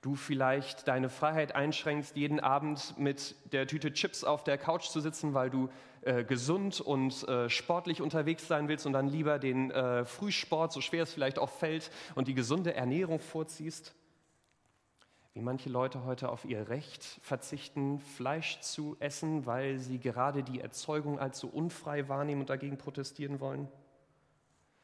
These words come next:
Wenn du in eine Beziehung eintrittst, gibst du ein Stück von deiner Unabhängigkeit, von deiner Flexibilität für deinen Partner, für diese Beziehung auf. Und ich weiß nicht, wie es dir geht. Am Ende, so anstrengend vielleicht manche von diesen Sachen auch sind,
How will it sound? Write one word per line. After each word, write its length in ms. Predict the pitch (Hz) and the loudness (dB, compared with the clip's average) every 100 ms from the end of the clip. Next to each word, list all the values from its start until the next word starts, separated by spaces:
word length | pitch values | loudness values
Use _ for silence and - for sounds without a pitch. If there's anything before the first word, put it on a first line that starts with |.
| _ _ _ | _ _ _
Wenn 100 | 104 | -10
du 60 | 110 | -8
in 100 | 113 | -6
eine 160 | 110 | -6
Beziehung 680 | 110 - - 160 151 156 151 151 - | -6 -12 -8 -4 0 0 -2 -8 -8
eintrittst, 540 | 131 139 139 143 135 - | -2 -2 -2 -6 -8 -8
gibst 260 | 131 - | -8 -6
du 60 | 123 | -4
ein 80 | 120 | -4
Stück 200 | - - | -6 -8
von 220 | - 120 | -6 -4
deiner 360 | 117 113 117 | -2 -2 -2
Unabhängigkeit, 760 | 143 156 143 - 135 - - 135 | -2 -2 -4 -6 -6 -6 -8 -8
von 140 | - 113 | -6 -6
deiner 220 | 117 123 | -4 -6
Flexibilität 800 | - 131 - 117 113 - 151 143 | -8 -12 -10 -8 -8 -6 -8 -8
für 360 | - - 160 | -12 -6 -4
deinen 280 | 147 143 139 | 0 0 -2
Partner, 340 | 139 139 143 139 | -2 -2 -2 -6
für 220 | - 156 | -4 -6
diese 200 | 151 139 | -4 -6
Beziehung 520 | 135 - 160 151 151 | -6 -8 -4 -4 -2
auf. 240 | 143 147 - - - - _ _ _ _ - _ _ - | -2 -4 -10 -20 -20 -20 _ _ _ _ -20 _ _ -14
Und 40 | |
ich 80 | - | -4
weiß 180 | 147 156 | -4 -4
nicht, 120 | 147 | -6
wie 60 | |
es 120 | 143 - | -8 -6
dir 140 | 143 | -6
geht. 220 | 113 - | -6 -6
Am 80 | 117 | -4
Ende, 420 | 131 151 160 165 - - - - _ - | 0 0 0 -2 -6 -18 -20 -20 _ -10
so 240 | 123 107 | -8 -2
anstrengend 420 | 127 147 - 151 | 0 0 0 -2
vielleicht 300 | 139 135 135 | 0 -2 0
manche 240 | 135 143 147 | 0 -2 -2
von 160 | - | -4
diesen 200 | 135 135 | -2 -2
Sachen 220 | 135 135 139 | 0 -2 -2
auch 120 | 123 | -4
sind, 280 | 139 151 | -4 -6